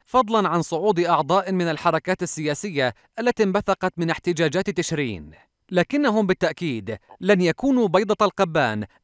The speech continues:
التي ترجح تحالفا على آخر بسبب تشظيهم وتشتتهم، من دون أن يمنع الكتل الرئيسية من كسب أعداد منهم لصالحها.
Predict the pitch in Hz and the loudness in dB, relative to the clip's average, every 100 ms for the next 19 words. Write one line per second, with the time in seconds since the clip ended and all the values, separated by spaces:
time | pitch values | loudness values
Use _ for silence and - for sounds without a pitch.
0 | - 254 277 247 202 190 208 180 269 185 | -4 0 2 0 0 0 2 0 -2 -2
1 | - 202 190 190 170 156 160 151 185 - | 0 0 0 0 0 2 0 0 -2 0
2 | 127 120 - _ - 127 220 196 170 160 | -2 -2 -8 _ -10 -4 -2 0 0 -2
3 | 156 165 131 240 226 208 190 190 165 160 | -2 -4 -2 -4 0 0 0 -2 -4 -6
4 | - 156 135 127 98 76 - _ - 185 | -6 -6 -4 -4 -6 -8 -18 _ -4 2
5 | 190 190 277 220 185 170 214 180 170 - | 2 4 2 2 2 2 2 2 2 -2
6 | 202 180 170 170 180 - 196 123 117 - | -2 0 0 0 -2 -6 -6 -2 -2 -4
7 | - 180 175 269 - 190 190 175 160 202 | -4 -2 0 -2 -4 -2 2 2 2 0
8 | 170 180 180 170 175 165 - 151 156 151 | 0 0 -2 -2 -2 -4 -2 -2 -2 -6
9 | 120 117 78 - | -6 -6 -8 -14